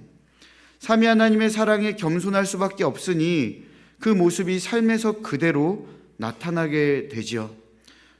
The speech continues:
다른 누구와 트러블을 일으키기보다 삼위 하나님의 사랑을 기억하며 참고 인내하며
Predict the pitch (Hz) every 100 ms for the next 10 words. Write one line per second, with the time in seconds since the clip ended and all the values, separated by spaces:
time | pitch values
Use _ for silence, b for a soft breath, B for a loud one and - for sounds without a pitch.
0 | - 170 190 214 170 170 185 165 170 113
1 | - B B - - 240 226 226 226 226
2 | 175 202 214 190 196 143 143 160 143 117
3 | B B B B - 220 220 220 214 214
4 | 208 208 208 208 208 208 202 - 180 190
5 | 185 165 185 175 123 B B B _ -
6 | 247 233 226 214 202 196 202 202 B B
7 | - 170 180 185 180 170 160 160 190